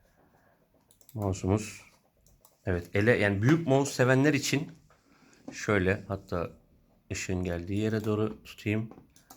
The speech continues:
Ele tam oturuyor. D P I tuşu üstte. Scroll tuşu tıkır tıkır böyle.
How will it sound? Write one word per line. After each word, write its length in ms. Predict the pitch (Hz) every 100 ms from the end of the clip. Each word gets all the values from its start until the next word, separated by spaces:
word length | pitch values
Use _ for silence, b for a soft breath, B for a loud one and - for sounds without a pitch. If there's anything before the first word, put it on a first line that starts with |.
| b b b b b -
Ele 200 | 113 131
tam 180 | 151 135
oturuyor. 420 | 117 117 104 131 - - _ _ _ b b b b b b
D 160 | 113 113
P 180 | 147 143
I 60 |
tuşu 240 | 139 - -
üstte. 440 | - - 127 127 - _
Scroll 400 | - - - 143
tuşu 320 | 135 - 143
tıkır 260 | - - 135
tıkır 180 | - 143
böyle. 340 | 131 139 -